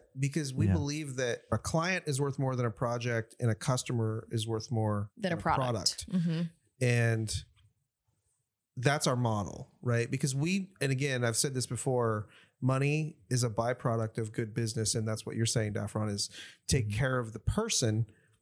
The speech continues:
Speaker 1: and you get the loyalty and all, all the
Speaker 2: Mm-hmm.
Speaker 1: things that come with that. And that's the best way to build a business, because it is,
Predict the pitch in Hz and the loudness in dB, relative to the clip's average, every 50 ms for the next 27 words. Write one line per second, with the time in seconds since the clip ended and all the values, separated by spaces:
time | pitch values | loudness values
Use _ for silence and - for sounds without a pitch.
0 | _ _ - - _ _ - 127 123 123 123 123 120 120 127 120 - 117 117 120 | _ _ -20 -20 _ _ 0 2 4 4 4 2 2 0 -2 -4 -4 -4 -2 -2
1 | 123 135 139 143 143 135 - 147 139 135 127 117 117 117 123 127 127 123 - - | 0 0 0 -2 -2 -2 -2 0 0 2 2 2 2 2 2 2 0 -2 -4 -6
2 | 120 123 127 120 123 131 117 104 101 101 - 113 113 110 117 120 113 113 113 113 | -4 -4 -2 -2 0 2 2 2 4 2 2 0 -2 -2 0 0 2 2 2 0
3 | - - _ - - - 147 147 143 127 117 110 - - - 113 107 107 107 107 | -4 -10 _ -12 -4 0 0 2 2 2 0 -2 -2 -2 -2 0 0 0 -2 -2
4 | - - - - - - - - - - _ _ _ - 127 123 120 117 117 113 | -4 -10 -20 -20 -20 -20 -20 -20 -20 -20 _ _ _ 0 2 2 4 2 2 0
5 | 101 - - - - - - - - _ _ _ _ _ _ _ _ - 123 120 | -4 -6 -4 -2 -2 -2 -2 -4 -20 _ _ _ _ _ _ _ _ -10 -4 0
6 | 143 139 135 - - - 127 110 104 - - - 147 143 143 - - 151 143 131 | 0 0 0 0 0 0 0 -2 -4 -4 -2 0 0 0 0 -2 -2 0 0 0
7 | 123 113 120 120 113 117 110 127 123 117 123 - - - 120 - 139 123 117 120 | 0 -2 -2 -4 -4 -4 -4 -2 -2 0 -2 -2 -2 -2 -2 -2 -2 0 0 0
8 | 120 117 110 - | 0 -2 -2 -4